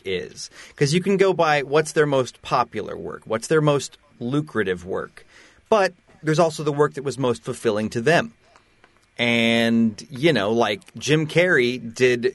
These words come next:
Ace Ventura and he did The Mask. And then he did later on in his career, The Number Twenty-three. Well, if The Number Twenty-three is Jim Carrey's favorite thing that was the most fulfilling to him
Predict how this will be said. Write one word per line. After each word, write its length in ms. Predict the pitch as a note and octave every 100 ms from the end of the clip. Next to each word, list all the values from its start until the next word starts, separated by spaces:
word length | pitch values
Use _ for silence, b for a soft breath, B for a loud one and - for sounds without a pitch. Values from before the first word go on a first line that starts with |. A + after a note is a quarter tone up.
| _
Ace 240 | C3 C#3 -
Ventura 580 | C3 A#2+ - A#2+ B2 C3
and 220 | A2 A2+
he 160 | A2+
did 380 | G#2+ A#2+ A#2 G#2+
The 80 | A2+
Mask. 640 | G#2 F#2 G2+ - - - B B B B _
And 400 | B2+ C3 C3 C#3
then 300 | A#2 B2+ D3
he 200 | C#3 D3
did 260 | A#2 D3 C#3+
later 320 | D3 D3 D3
on 420 | F3 C3+ C3 D3
in 140 | D3+ B2+
his 180 | A#2+ A#2
career, 520 | B2 A2+ A2 A#2+ C3
The 140 | A#2+
Number 320 | B2+ A2 A#2 C#3
Twenty-three. 720 | - D#3 E3+ F3+ G3+ B2+ - b -
Well, 220 | E3 E3+ -
if 200 | G3 -
The 120 | G#3
Number 300 | A3 D#4+ F4
Twenty-three 840 | A3+ A3+ F3 E3+ F#3 C#3+ A#2+ A2 -
is 240 | C3 A#2+
Jim 320 | G#2+ C3+ D#3+
Carrey's 680 | D3+ D3 C#3 C#3+ B2 G#2 - - _ _ _ _ -
favorite 600 | _ - D#3 E3 C3 C#3 -
thing 460 | - C3 F#2 F2+ b b b _
that 140 | C3
was 200 | C3 A#2+
the 120 | C#3+
most 420 | C#3+ C3 E3 D#3 -
fulfilling 480 | C#3 - C#3 C3
to 120 | A#2+ G#2+
him 440 | B2 G#2 F#2